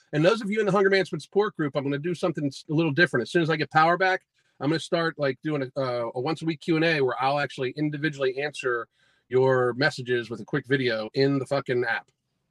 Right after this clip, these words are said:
You know, so if you have a question about something, I'll do a quick video for you and answer it in the fucking app and send it. Um, 'cause we're trying to ma-, I, I wanna move more towards stuff like that, helping as many people as possible.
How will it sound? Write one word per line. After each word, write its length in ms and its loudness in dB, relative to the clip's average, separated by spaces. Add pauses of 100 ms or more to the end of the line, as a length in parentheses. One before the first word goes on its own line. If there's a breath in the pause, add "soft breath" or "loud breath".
(120)
You 240 -4
know, 80 -2
so 200 -4
if 120 -8
you 100 4
have 100 6
a 40 -6
question 340 4
about 140 4
something, 280 2
I'll 160 4
do 180 4
a 40 -2
quick 220 -2
video 240 2
for 180 -2
you 60 0
and 100 0
answer 300 -2
it 100 -4
in 80 -2
the 120 -2
fucking 280 -6
app 200 -6 (160)
and 100 -10
send 200 -2
it. 160 -12 (720 soft breath)
Um, 640 4 (220)
'cause 240 4
we're 80 2
trying 220 4
to 60 4
ma-, 200 2
I, 140 4
I 80 4
wanna 160 4
move 260 2
more 260 2
towards 300 -4
stuff 240 -2
like 120 -2
that, 180 2
helping 260 -2
as 80 -4
many 160 2
people 220 -4
as 80 -6
possible. 480 -2